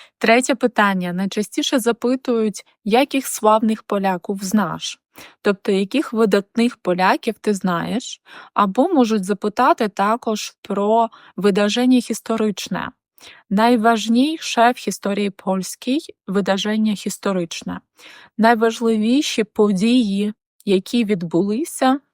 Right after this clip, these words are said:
в Польщі. Тому, а, для того, щоб тобі з цими всіми питаннями допомогти, знати, як підготуватися, ми підготовили гайд. Там відповіді на більше чим шістдесят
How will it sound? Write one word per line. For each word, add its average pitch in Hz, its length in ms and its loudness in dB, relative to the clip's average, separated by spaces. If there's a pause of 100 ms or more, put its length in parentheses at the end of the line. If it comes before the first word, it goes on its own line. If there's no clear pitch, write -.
(200)
в - 100 -20
Польщі. - 680 -2 (800)
Тому, 247 540 4
а, 220 420 2
для 208 160 4
того, 277 280 2
щоб 220 220 -6
тобі 233 320 0
з - 140 -6
цими 311 400 0
всіми 277 440 2
питаннями 185 640 -2
допомогти, 214 920 0
знати, 190 440 0
як 220 180 -2
підготуватися, 202 1200 0 (480)
ми 240 120 2
підготовили 208 640 0
гайд. - 360 0 (240)
Там 247 300 6
відповіді 220 840 -2
на 190 160 -2
більше 226 440 -2
чим 226 300 -4
шістдесят 202 960 -2